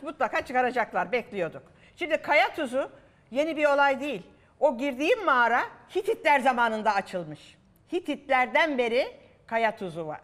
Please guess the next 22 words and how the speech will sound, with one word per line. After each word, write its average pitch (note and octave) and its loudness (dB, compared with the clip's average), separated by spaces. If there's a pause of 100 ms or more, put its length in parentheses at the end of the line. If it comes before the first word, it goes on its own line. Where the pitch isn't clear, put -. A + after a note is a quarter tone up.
(140)
şey E3 -8
oluyor. D#3 -18 (360)
Bütün F#4+ -2 (1900)
yer F4 4
kürede C4 2 (320)
kaya A3+ 0
tuzu F3 -8
var. C#3 -12 (1400)
Bu D4 -2
tuz E4 -6
olmaz. C4 2 (600)
Tehlikeli, D#4+ 0 (180)
katiyen D#4+ 0
tehlikeli F#3 -2
değil. D3 -14 (120)
İçinde C4+ -2 (360)
s-, A#3+ -10
seksen C#4 0
dört D#4 2
tane A#3 0
mineral B3+ -2
var, C4 -2